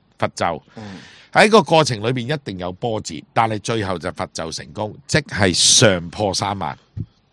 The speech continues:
Speaker 2: OK。
Speaker 1: OK？上破完三萬之後，喂，人人都good水，佢未good，噉又返返轉頭打返落去，繼續做一個，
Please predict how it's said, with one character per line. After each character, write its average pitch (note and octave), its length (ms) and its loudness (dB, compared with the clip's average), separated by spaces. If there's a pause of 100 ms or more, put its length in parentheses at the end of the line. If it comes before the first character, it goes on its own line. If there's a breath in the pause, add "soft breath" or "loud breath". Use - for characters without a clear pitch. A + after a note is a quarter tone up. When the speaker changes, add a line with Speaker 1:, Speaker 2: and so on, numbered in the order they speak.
(260)
Speaker 2:
OK。 E2 840 -18
Speaker 1:
OK？ F#3 340 6 (420 soft breath)
上 G3 380 10
破 G3 180 12
完 E3 200 6
三 A3+ 180 10
萬 F#3 200 8
之 G#3 120 8
後， D#3 300 10 (420)
喂， C#3 280 6
人 A2 280 2
人 G#2+ 240 -2
都 F3+ 240 4 (320)
good F3 220 8
水， A#2 340 4 (480)
佢 A#2 280 2
未 G2 140 0
good， C#3+ 240 -2 (720)
噉 D3 180 2
又 G#2 400 8
返 D#3+ 220 12
返 D#3+ 180 10
轉 A#2 220 -2
頭 D#2 160 -4
打 G2+ 320 2
返 C#3 160 4
落 A2+ 180 -4
去， F#2+ 240 -2 (320 soft breath)
繼 A#2 100 2
續 G#2 220 -2 (380 soft breath)
做 G#2+ 260 8
一 C3 80 6
個， G#2 340 4